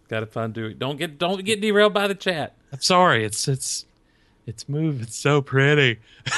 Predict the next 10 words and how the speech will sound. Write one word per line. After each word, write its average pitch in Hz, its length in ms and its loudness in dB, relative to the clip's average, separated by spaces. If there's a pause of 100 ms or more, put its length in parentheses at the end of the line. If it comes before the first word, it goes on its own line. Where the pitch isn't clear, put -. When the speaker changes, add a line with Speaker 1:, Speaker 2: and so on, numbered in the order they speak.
(340)
Speaker 2:
I - 100 -6
feel 135 140 -4
like 120 140 -8
a 117 60 -4
moth 120 520 0
<laughs> - 0 -
drawn 139 360 -6
to - 180 -10 (140)
it. - 300 -14 (840)
Um, 123 460 -6